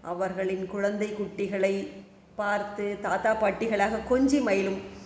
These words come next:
தருணத்திலும் நீங்கள் இருக்க வேண்டும். உங்கள் உடல் ஆரோக்கியமாக இருக்க வேண்டுமெனில், இந்த மதுவை விட்டொழியுங்கள். அந்த கொடிய அரக்கன் உங்களையும் கொன்று,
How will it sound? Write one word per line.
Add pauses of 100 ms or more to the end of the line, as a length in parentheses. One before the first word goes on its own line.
(420)
தருணத்திலும் (240)
நீங்கள்
இருக்க
வேண்டும்.
உங்கள்
உடல் (160)
ஆரோக்கியமாக
இருக்க
வேண்டுமெனில், (500)
இந்த
மதுவை (480)
விட்டொழியுங்கள். (1160)
அந்த
கொடிய
அரக்கன் (640)
உங்களையும்
கொன்று,